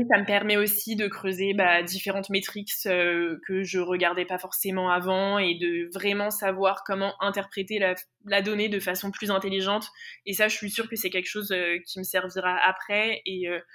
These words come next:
je dirais que ce qui est assez agréable dans ce stage, c'est que j'ai l'impression, en tout cas, d'avoir plus le temps de pouvoir étudier en profondeur, euh, la data plus que de la survoler. Donc, euh, là-dessus, c'est, c'est vraiment hyper important et, et en fait, c'est carrément nécessaire parce que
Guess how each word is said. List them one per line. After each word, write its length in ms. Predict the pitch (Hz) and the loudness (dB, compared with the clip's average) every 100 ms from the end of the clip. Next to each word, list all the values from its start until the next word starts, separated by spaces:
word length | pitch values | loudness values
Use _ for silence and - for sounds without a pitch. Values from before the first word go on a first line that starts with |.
| - - | -20 -18
je 60 | - | -8
dirais 240 | 196 214 | -2 -2
que 160 | 208 190 | 0 -2
ce 80 | |
qui 140 | - 196 | 0 2
est 20 | |
assez 240 | 185 185 | 2 2
agréable 420 | 185 190 190 196 196 | 2 2 2 0 0
dans 120 | 190 | -4
ce 120 | 196 | -6
stage, 280 | 190 196 220 | -2 -2 -2
c'est 160 | - 196 | -4 -8
que 260 | 196 185 - - | -6 -6 -8 -10
j'ai 200 | 185 190 | -4 0
l'impression, 580 | 202 208 214 208 220 | 0 0 -4 -6 -6
en 120 | 208 196 | -4 -4
tout 120 | - | -2
cas, 140 | 202 208 | 2 4
d'avoir 380 | 190 185 180 - | 4 2 0 -8
plus 300 | - 240 - | -4 -4 -2
le 180 | 208 202 | -2 -2
temps 260 | - 214 220 _ _ _ 202 | -2 -6 -8 _ _ _ -6
de 80 | |
pouvoir 480 | 208 202 202 202 214 | -6 -2 4 4 4
étudier 380 | 202 - 202 208 | -2 -4 -4 0
en 120 | 196 | 0
profondeur, 640 | 190 202 196 202 202 208 | -2 -6 -6 0 6 6
euh, 180 | 196 185 - | 8 4 4
la 120 | 190 | 2
data 320 | 190 190 208 202 | 6 6 6 2
plus 300 | - 202 - | 0 -6 -2
que 100 | 196 | 0
de 80 | |
la 100 | 185 | 2
survoler. 540 | 185 - 190 190 196 - _ _ 185 | 0 -2 0 2 2 -4 _ _ -8
Donc, 180 | 190 | 2
euh, 200 | 180 180 175 - - | 6 6 4 -4 0
là-dessus, 320 | 208 202 - 214 | 2 2 2 -2
c'est, 260 | 208 175 | 0 0
c'est 460 | 160 - - - 196 | 0 -6 -10 -2 0
vraiment 360 | 185 190 196 196 214 | 4 4 2 -2 -4
hyper 280 | 208 202 | 2 4
important 440 | 202 196 190 214 220 | 4 2 -2 -2 0
et, 220 | 180 156 | 0 0
et 120 | - 165 | 2 2
en 80 | |
fait, 160 | 175 202 | 2 -4
c'est 120 | 196 | -6
carrément 440 | 190 185 190 196 196 | -2 2 2 4 2
nécessaire 480 | 196 202 226 226 226 | 0 -2 0 -2 -2
parce 200 | 180 - | -8 -4
que 160 | 185 | -6